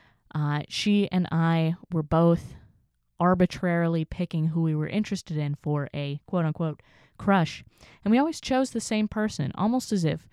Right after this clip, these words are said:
we were analyzing who we should be attracted to. Later on, she came out to me as a lesbian,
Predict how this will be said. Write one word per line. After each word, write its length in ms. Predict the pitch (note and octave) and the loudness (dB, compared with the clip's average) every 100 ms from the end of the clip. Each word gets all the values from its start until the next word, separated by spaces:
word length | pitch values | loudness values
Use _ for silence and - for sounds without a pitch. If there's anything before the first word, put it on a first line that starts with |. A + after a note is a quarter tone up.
| - _ F#3+ | -20 _ 0
we 80 | |
were 140 | F#3+ - | 0 2
analyzing 760 | F#3 A#3+ A3 E3+ E3 D#3+ D#3 D#3 | 0 2 2 2 2 0 -2 2
who 140 | F#3 | 2
we 100 | F3 | 2
should 180 | - E3 | 0 -2
be 100 | D#3+ | -4
attracted 500 | - E3+ D#3+ D3 - | -2 -2 -2 -6 -12
to. 220 | - - - - _ _ _ - | -12 -14 -14 -20 _ _ _ -2
Later 240 | D4 A#3+ | 0 2
on, 160 | A3+ G#3+ | 2 2
she 120 | F3 | 0
came 220 | F#3 E3+ | 0 2
out 160 | D#3 - | 2 0
to 120 | E3 | 0
me 100 | D3+ | 2
as 120 | D3+ | 0
a 60 | D3 | -2
lesbian, 640 | E3+ E3+ - D3 - | -2 -2 -4 -8 -8